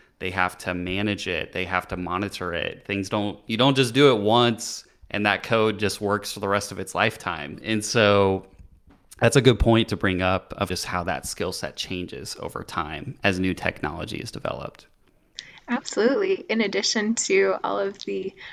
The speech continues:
Speaker 2: roles that you mentioned, there are also new opportunities with marketing the intel-, the artificial intelligence, as well as monitoring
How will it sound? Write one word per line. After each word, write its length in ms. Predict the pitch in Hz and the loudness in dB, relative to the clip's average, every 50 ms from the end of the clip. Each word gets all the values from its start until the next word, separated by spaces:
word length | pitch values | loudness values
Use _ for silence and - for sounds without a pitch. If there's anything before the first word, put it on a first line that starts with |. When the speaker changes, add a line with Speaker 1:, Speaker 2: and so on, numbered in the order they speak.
| - - _ | -20 -12 _
Speaker 2:
roles 320 | 226 214 208 208 208 214 - | -2 0 2 2 0 0 -2
that 120 | 220 196 | -4 -2
you 120 | - 214 | -2 -4
mentioned, 540 | 208 190 180 196 190 - - 202 202 202 196 | -4 -4 -4 -4 -4 -2 -2 -2 -2 0 -2
there 180 | 196 190 196 190 | -2 0 0 -2
are 60 | - | -2
also 320 | - 196 208 - - 220 | -4 -6 -6 -4 -4 -4
new 180 | 208 202 202 190 | -2 -2 -2 -2
opportunities 840 | 175 190 - - 208 - - 220 208 202 196 196 185 185 190 - - | -2 -4 -4 -4 -8 -6 -4 -4 -4 -4 -4 -4 -6 -6 -8 -8 -8
with 140 | 202 - 208 | -8 -4 0
marketing 540 | 220 262 330 370 359 320 277 254 233 226 | 4 4 4 4 2 0 2 4 2 2
the 120 | 214 214 202 | 2 -2 -4
intel-, 340 | 202 196 - - 202 202 202 | -6 -6 -4 -4 -4 -2 0
the 140 | 220 190 | 4 6
artificial 480 | - 185 196 220 - 214 196 - - 190 | 8 8 8 6 2 0 -2 0 -2 -2
intelligence, 800 | 196 196 - - 196 196 196 185 - 185 185 185 196 - - - _ - - - - - - - | -4 -4 -2 -2 0 0 0 -2 -2 -6 -6 -6 -8 -12 -14 -18 _ -16 -16 -16 -16 -16 -12 -12
as 180 | 214 208 - | -12 -10 -6
well 300 | 202 196 190 190 190 - - | -2 -2 0 0 0 -2 -2
as 360 | - - - 202 - - - | -4 -6 -6 -6 -10 -6 -4
monitoring 560 | 240 247 277 277 262 262 269 - 277 269 262 | -4 -2 0 -2 -2 -2 -4 -2 -2 -2 -2